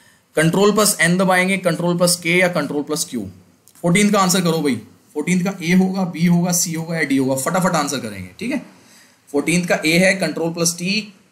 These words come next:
बी कंट्रोल प्लस एन, सी कंट्रोल प्लस के या डी कंट्रोल प्लस क्यू। अगर मैं एक विंडो पे काम कर रहा हूं और मुझे एक नई विंडो खोलनी है, open a new tab, एक नया टैब खोलना है मुझे, तो कैसे होगा?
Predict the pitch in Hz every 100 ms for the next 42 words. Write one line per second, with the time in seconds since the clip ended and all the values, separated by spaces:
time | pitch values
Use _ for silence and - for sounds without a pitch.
0 | - 170 214 202 175 170 165 165 147 -
1 | 175 220 214 - - - 208 247 214 165
2 | 170 175 170 160 - 165 190 196 240 139
3 | 143 175 190 147 131 127 127 208 - -
4 | 131 98 98 _ - 139 196 196 196 190
5 | 170 196 - 123 135 143 165 160 170 -
6 | 139 160 165 147 139 151 156 156 147 143
7 | 156 156 151 170 147 123 139 156 147 135
8 | 135 131 117 113 113 101 98 - - 139
9 | 151 180 170 165 147 147 135 127 139 143
10 | 135 139 156 156 - 135 143 135 127 120
11 | 120 113 110 151 190 - - - 165 165
12 | 156 165 135 117 92